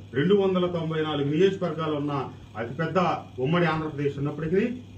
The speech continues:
శాసనసభ్యులకి సమగౌరవం ఇచ్చారు, వాళ్ళకి సమయం ఇచ్చారు, వాళ్ళ సమస్యలు విన్నారు. నేను ఆ రోజున, ఆ, నందిగామ నియోజకవర్గ ఇన్ఛార్జిగా ఉన్నప్పటికీ ఈ ప్రాంత సమస్యల కోసం వారి దగ్గరికి ఎన్ని పర్యాయాలు వెళ్ళినప్పటికీ కూడా మాకు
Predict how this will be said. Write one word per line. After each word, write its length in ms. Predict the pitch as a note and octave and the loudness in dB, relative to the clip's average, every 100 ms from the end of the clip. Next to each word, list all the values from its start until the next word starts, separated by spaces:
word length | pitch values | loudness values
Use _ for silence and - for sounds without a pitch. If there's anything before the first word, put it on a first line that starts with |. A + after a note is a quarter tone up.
| - | -6
శాసనసభ్యులకి 760 | C3+ D3+ D#3+ C#3 C#3 C3+ B2+ A#2+ | -4 -2 -2 -2 -2 -2 -2 -6
సమగౌరవం 540 | B2+ C3+ C#3+ C#3+ C#3 | -6 -2 0 2 0
ఇచ్చారు, 340 | C3 D3+ D#3 | -2 -6 -6
వాళ్ళకి 260 | F3 B2+ A2 | -4 -4 -4
సమయం 340 | B2+ B2 C#3 | -6 -4 0
ఇచ్చారు, 440 | C3+ B2+ C#3 C#3+ F3 - - | -2 -2 -4 -4 -6 -10 -8
వాళ్ళ 160 | A#2+ B2 | -4 -4
సమస్యలు 440 | - D3 E3 D#3+ | -2 0 0 -2
విన్నారు. 360 | D3 D3 D#3 F#3+ - - - | -2 -2 -2 -4 -6 -14 -4
నేను 180 | C#3 E3+ | 0 2
ఆ 100 | E3 | 2
రోజున, 420 | F3+ F#3+ F3+ - - - - | 4 2 2 -2 -8 -16 -8
ఆ, 180 | C#3 C#3 | -2 0
నందిగామ 500 | C#3 D#3+ G3+ F#3+ F#3+ | 2 6 6 6 4
నియోజకవర్గ 380 | F3 E3 D#3+ C#3 | 2 0 -4 -4
ఇన్ఛార్జిగా 420 | C#3+ G3 E3+ E3+ | 0 2 2 0
ఉన్నప్పటికీ 400 | E3+ E3+ E3+ E3 | -2 -2 -4 -2
ఈ 240 | G3+ F3+ | -2 -2
ప్రాంత 320 | - E3 F3+ E3 | -2 -2 -4 -4
సమస్యల 340 | E3 D#3+ E3 | -4 -2 -4
కోసం 340 | D#3 D#3 D#3 | -4 -6 -4
వారి 260 | C#3 C3+ C#3+ | -4 -2 -2
దగ్గరికి 320 | F3+ E3+ D#3 | -2 -2 -2
ఎన్ని 180 | G#3 A#3 | 2 2
పర్యాయాలు 420 | G3+ G#3 B3 B3 | 2 4 6 6
వెళ్ళినప్పటికీ 440 | A3+ G#3+ G3 F#3+ F3 | 6 4 0 -2 0
కూడా 380 | F3+ D#3+ C3 - - G2 | 2 2 -2 -6 -16 -8
మాకు 500 | A#2 D#3 D#3+ D3+ C3+ | -2 -2 2 2 2